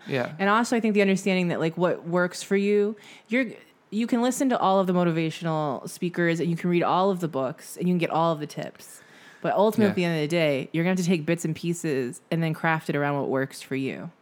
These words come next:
Speaker 1: Yeah.
Speaker 2: You know, not all those people that worked for them, cool, but your, your specific journey is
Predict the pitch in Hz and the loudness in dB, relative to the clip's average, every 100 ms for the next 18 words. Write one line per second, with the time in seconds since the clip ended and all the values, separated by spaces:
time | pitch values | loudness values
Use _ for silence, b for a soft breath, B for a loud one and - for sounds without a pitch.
0 | B - 110 123 160 156 151 160 180 185 | B -14 -14 -12 -6 -2 0 0 0 0
1 | 190 - - 190 202 220 196 196 190 165 | 0 -2 0 2 2 0 0 2 2 2
2 | 180 - 170 185 190 196 - 190 190 190 | 0 -2 -2 0 0 -2 0 0 2 0
3 | 202 196 156 67 170 90 175 170 190 196 | -2 -6 -8 -8 -20 -12 -4 0 2 4
4 | 190 135 180 185 190 196 190 180 180 170 | 2 -2 -2 0 0 0 -4 -4 -4 -6
5 | 165 175 170 156 143 139 - - | -4 -2 0 -2 -4 -8 -10 -18